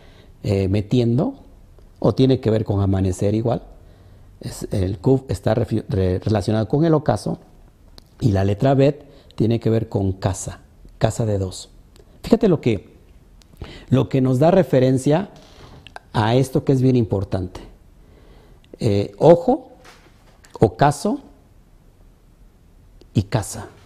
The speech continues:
En pocas palabras, el Eterno nos está enseñando en esta porción, les, nos está diciendo, fíjate, mira que ya viene el ocaso,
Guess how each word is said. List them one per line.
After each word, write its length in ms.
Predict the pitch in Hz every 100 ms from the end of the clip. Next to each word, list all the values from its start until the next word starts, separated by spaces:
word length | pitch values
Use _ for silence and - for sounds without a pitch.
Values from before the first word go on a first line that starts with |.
| - - - - -
En 60 | 135
pocas 280 | 214 214
palabras, 480 | - 151 147 175 165
el 100 | 147
Eterno 400 | 123 160 160 156
nos 120 | 135
está 220 | - 147 147
enseñando 540 | 131 117 117 127 127
en 80 | 123
esta 240 | 123 131
porción, 460 | 107 95 107 127 185 - - - - - - - -
les, 160 | 113 - -
nos 160 | 104
está 300 | 101 - 131
diciendo, 460 | 127 107 117 117 123
fíjate, 800 | - 165 - 180 180 202 226 - - - - - - - - - -
mira 800 | 120 147 208 208 165 220 294 - - - - -
que 160 | 117
ya 180 | 127 143
viene 340 | 143 143 139
el 120 | 120 110
ocaso, 520 | 104 139 135 208